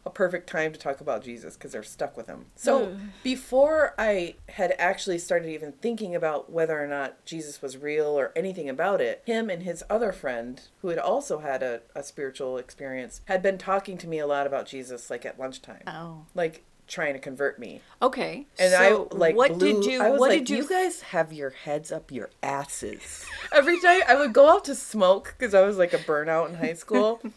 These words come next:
Speaker 2: <laughs>
Speaker 1: and I would go out to smoke, and I remember Tom being like, "Do you really wanna do that, Shannon?" And I was like, "Fuck yes, I do."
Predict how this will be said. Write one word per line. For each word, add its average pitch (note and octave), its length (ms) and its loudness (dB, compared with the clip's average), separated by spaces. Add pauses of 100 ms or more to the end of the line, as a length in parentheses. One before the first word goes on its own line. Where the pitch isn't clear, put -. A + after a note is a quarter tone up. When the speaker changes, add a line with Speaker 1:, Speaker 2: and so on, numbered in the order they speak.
Speaker 2:
<laughs> - 260 -20
Speaker 1:
and A#3+ 120 2
I A3+ 60 8
would G#3+ 140 2
go A3 120 6
out C4+ 140 6
to A#3+ 80 -6
smoke, G3 420 0
and F#3+ 280 -4 (100)
I G3 80 0
remember A#3+ 320 0
Tom F#3 320 -2
being D#3+ 240 -4
like, C3+ 320 -6 (280)
"Do F#3 100 -8
you E3+ 120 -2
really C#3+ 280 2
wanna C#3 240 0
do C3+ 160 -4
that, C#3+ 180 0
Shannon?" C#3+ 400 -4
And C#3 100 0
I C3+ 60 -2
was C3+ 140 -4
like, B2+ 180 -6
"Fuck D#4 420 0
yes, E4 300 4
I G3 140 6
do." C3 460 0